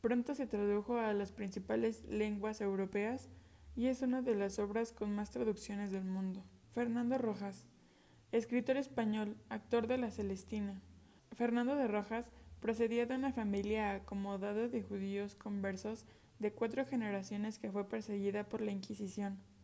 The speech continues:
La Celestina. La primera edición que conservamos de la obra fue publicada anónimamente en mil cuatrocientos noventa y nueve en Burgos,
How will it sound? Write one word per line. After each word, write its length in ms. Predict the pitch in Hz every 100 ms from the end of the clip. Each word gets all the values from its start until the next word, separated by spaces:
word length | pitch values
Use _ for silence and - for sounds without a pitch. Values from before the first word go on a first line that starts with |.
| - - - -
La 140 | - 208
Celestina. 640 | 214 208 208 247 233 208 - - - - -
La 160 | 220 220
primera 360 | 220 226 233
edición 420 | 285 262 202 214 196
que 120 | 214
conservamos 760 | 220 196 196 190 196 196 208
de 100 | 196
la 220 | 196 196 190
obra 180 | 202
fue 120 | 214 214
publicada 560 | 247 262 220 208 208
anónimamente 920 | 208 208 226 233 208 190 190 190 240 - - - - - - - -
en 200 | 226 220
mil 200 | 233 233
cuatrocientos 600 | 269 262 220 214 208 220
noventa 380 | 214 202 190 202
y 40 |
nueve 260 | 190 196 196
en 120 | 196
Burgos, 520 | 202 220 220 190 -